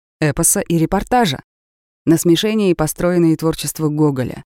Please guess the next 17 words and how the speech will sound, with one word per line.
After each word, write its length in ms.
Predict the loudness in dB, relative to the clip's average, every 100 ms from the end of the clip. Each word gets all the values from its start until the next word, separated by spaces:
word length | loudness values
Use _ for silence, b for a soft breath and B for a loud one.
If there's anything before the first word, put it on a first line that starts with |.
| _ _ -6
Петербургские 760 | -4 -2 -4 -6 -6 -6 -6
повести 460 | -2 -4 -4 -6 -8
соединяют 680 | -4 0 2 4 2 0
элементы 460 | 0 4 4 4 0
готической 680 | 0 -2 -4 -6 -6 -6 -6
поэтики 540 | -2 -2 -2 -2 -4 -4
и 280 | -4 -6
характерное 720 | -4 -2 -2 -2 -2 2 2 2
для 160 | 0
позднего 400 | -2 -2 0 0
романтизма 580 | 0 -2 -2 -4 -2 0
внимание 600 | 2 4 4 2 2 2
к 80 | -2
быту 400 | -2 -2 -4 -10 _ _ 0
и 100 | 4
нравам 400 | 4 2 0 0
людей. 460 | 0 -2 -6 -10